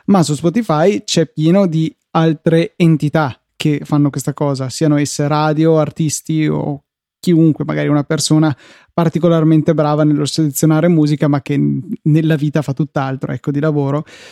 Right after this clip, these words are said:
Ehm, posso seguirla su Spotify. Su Apple Music posso solamente seguire quello che il team editoriale di Apple ci decide di proporre.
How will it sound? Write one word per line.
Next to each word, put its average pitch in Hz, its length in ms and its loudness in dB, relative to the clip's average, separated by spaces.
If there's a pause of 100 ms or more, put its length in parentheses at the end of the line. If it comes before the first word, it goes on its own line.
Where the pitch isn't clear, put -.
(160)
Ehm, 64 600 -4
posso 180 240 0
seguirla 165 380 2
su 147 120 -6
Spotify. 143 640 -4
Su 180 140 0
Apple 233 240 2
Music 190 420 2
posso 160 220 -4
solamente 170 540 2
seguire 147 600 0 (340)
quello 156 300 0
che 143 360 -2
il 147 220 -4
team 147 300 0
editoriale 139 920 -2
di 143 160 -2
Apple 147 600 -4
ci - 140 -8
decide 143 340 -6
di 143 100 -2
proporre. 139 560 -6